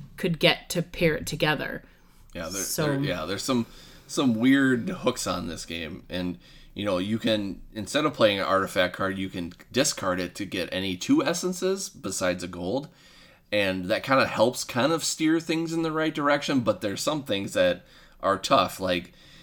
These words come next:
Speaker 2: you get these places of power, which help you get more points for victory points at the end of the game. And the one that I ended up grabbing, I just, it, w-, I think it was kinda my fault for even trying to grab it in the first place. It's like, well, if you have a,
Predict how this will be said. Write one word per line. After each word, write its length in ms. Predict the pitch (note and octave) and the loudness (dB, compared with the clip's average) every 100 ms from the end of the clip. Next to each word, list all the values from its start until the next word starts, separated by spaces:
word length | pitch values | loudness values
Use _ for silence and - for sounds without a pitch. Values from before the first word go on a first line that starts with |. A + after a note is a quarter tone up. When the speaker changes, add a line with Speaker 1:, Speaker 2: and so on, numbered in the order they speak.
| - - | -18 -6
Speaker 2:
you 120 | A2 | 0
get 160 | B2+ | 2
these 240 | A#2+ G#2 - | 2 -2 0
places 360 | C#3+ C3 A2 F#2+ | 0 0 -2 -4
of 80 | - | 4
power, 340 | F3 E3+ A#2+ | 8 10 8
which 300 | A2 G2+ - | 6 2 2
help 260 | A#2 G2+ G#2+ | 2 2 -2
you 120 | G2+ | -4
get 380 | G2 F2+ - E2+ | -2 -2 -4 -10
more 360 | G2+ G#2 G2+ | -4 0 0
points 540 | G2 A2+ G#2 B2 - - | 0 0 0 0 -4 -8
for 300 | - G2 F#2 | -8 -6 -4
victory 340 | F#2 F2+ G2+ | -4 -6 -8
points 240 | F2+ C3 G2 | -4 -6 -4
at 120 | F2+ | -8
the 100 | E2 | -6
end 120 | E2 | -6
of 60 | C#2 | -8
the 60 | |
game. 380 | F2+ C#3 A2 G2+ - - - - _ G2+ | -4 -2 -2 -2 -8 -20 -20 -20 _ -2
And 580 | G2+ G2 F#2+ G2 F#2+ G2 - - _ - | 0 2 0 0 -4 -10 -18 -20 _ -6
the 80 | A2+ | 0
one 280 | B2+ D3+ B2+ | 4 4 4
that 200 | G#2 F#2 | 4 4
I 160 | C#3 | 4
ended 240 | A#2+ G#2 G2 | 4 2 -2
up 120 | - | -2
grabbing, 460 | A#2 B2 B2 G2+ F#2 | 4 6 6 2 -2
I 140 | F2+ | -4
just, 460 | F#2 G2 F#2 - - | -4 -6 -6 -8 -6
it, 40 | |
w-, 180 | A2 G2 - | -6 -2 2
I 120 | A2+ | 2
think 160 | A#2 | 2
it 40 | F#2+ | -2
was 120 | F2 | -4
kinda 200 | G2+ F#2 | -4 -2
my 140 | E2+ E2 | -2 -2
fault 300 | F#2 F#2 - | 4 4 4
for 180 | F2 | -4
even 240 | F2+ E2+ E2 | -4 -4 -6
trying 260 | E2 F2+ | -2 -2
to 60 | E2+ | -2
grab 260 | E2+ F2 E2+ | -4 -4 -4
it 20 | |
in 80 | D2+ | -6
the 80 | |
first 280 | - C3 B2 | -6 -6 -6
place. 280 | - E2 - | -6 -8 -8
It's 160 | F2 D2 | -8 -6
like, 180 | C#2+ | -2
well, 180 | G2 A2 | 6 8
if 120 | G2+ F#2+ | 8 2
you 60 | |
have 140 | F#2+ | 0
a, 100 | F2+ | 0